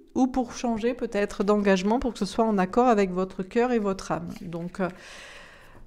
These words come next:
La question, c'est ne pas perdre le nord, hein, vraiment, pour la semaine, parce que je pense qu'on va vous déstabiliser. Ceux qui sont dans leur objectif et qui sont bien, bah, vous n'êtes pas arrivés encore. Il y a des tempêtes sur la mer. Et puis pour d'autres,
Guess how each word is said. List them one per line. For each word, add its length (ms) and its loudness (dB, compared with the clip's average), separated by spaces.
La 200 6
question, 420 2
c'est 160 2
ne 80 6
pas 220 2
perdre 280 0
le 120 2
nord, 280 2
hein, 120 2
vraiment, 320 0
pour 180 -2
la 140 0
semaine, 320 -2
parce 200 -4
que 120 -6
je 80 -2
pense 260 -6
qu'on 140 -4
va 100 0
vous 160 -2
déstabiliser. 840 0
Ceux 200 -4
qui 440 -4
sont 480 -6
dans 200 -2
leur 200 0
objectif 560 -2
et 40 -4
qui 140 -8
sont 280 -4
bien, 340 2
bah, 140 -6
vous 100 -4
n'êtes 240 0
pas 160 2
arrivés 340 0
encore. 480 -2
Il 160 -4
y 100 0
a 80 0
des 160 -2
tempêtes 520 0
sur 280 -8
la 160 0
mer. 400 -2
Et 100 0
puis 180 -6
pour 240 -2
d'autres, 420 2